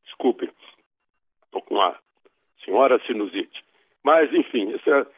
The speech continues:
é, é o karma dos, dos candidatos. Eles, é, qualquer coisinha é registrado hoje, o celular registra tudo e divulgado nas redes sociais. Eles,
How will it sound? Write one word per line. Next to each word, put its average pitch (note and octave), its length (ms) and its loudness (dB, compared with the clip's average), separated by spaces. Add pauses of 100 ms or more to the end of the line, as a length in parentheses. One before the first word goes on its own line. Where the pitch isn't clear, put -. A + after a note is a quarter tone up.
(220)
é, - 300 0
é D#3+ 40 8
o F3+ 60 4
karma F#3+ 440 4
dos, F3 220 -2 (180)
dos D3 180 -6
candidatos. C3 680 2 (160)
Eles, A#2 360 -8 (480)
é, G2 680 -2
qualquer E3 420 2
coisinha D#3+ 680 2
é C#3 260 2
registrado B2 840 0
hoje, C3+ 460 -2
o G#2 180 -6 (140)
celular A#2+ 500 4
registra G#2+ 540 -4
tudo C#3 560 -2 (420)
e C3+ 540 0
divulgado C3 680 2
nas F3 200 -2
redes B2+ 240 -6
sociais. A#2 500 -4 (1040)
Eles, G2+ 240 -12